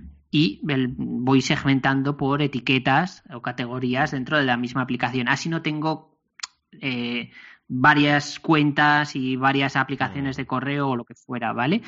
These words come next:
Speaker 1: Estos son pequeños trucos que creo que puede ser interesante. Y igual que esto, aplicarlo a todo, ¿vale? A vuestra productividad también. Es decir,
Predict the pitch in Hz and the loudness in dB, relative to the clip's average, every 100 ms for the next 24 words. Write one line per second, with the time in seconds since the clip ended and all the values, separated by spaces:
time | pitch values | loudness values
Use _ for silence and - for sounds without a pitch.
0 | - - - 135 175 170 185 170 - 143 | -10 -18 -4 0 0 2 2 0 -2 0
1 | 147 156 156 - 175 175 185 190 - 135 | 4 2 2 4 4 4 2 2 -4 -2
2 | - 139 143 147 143 156 156 135 120 127 | 0 2 2 0 2 0 0 0 -2 -2
3 | 123 107 - 151 139 135 139 175 180 185 | -4 -8 0 2 2 2 2 2 0 0
4 | 208 151 135 139 165 120 131 131 110 117 | 0 0 0 2 2 2 0 -2 -2 -4
5 | 156 185 - - - - - 147 143 143 | -6 -8 -16 -20 -20 -8 2 4 4 0
6 | - 139 131 120 135 127 135 147 190 151 | 0 2 0 -2 -2 2 2 0 -2 0
7 | 139 131 117 - _ _ 135 131 - 143 | 2 2 -2 -10 _ _ -10 -10 -2 0
8 | 127 - | 0 -6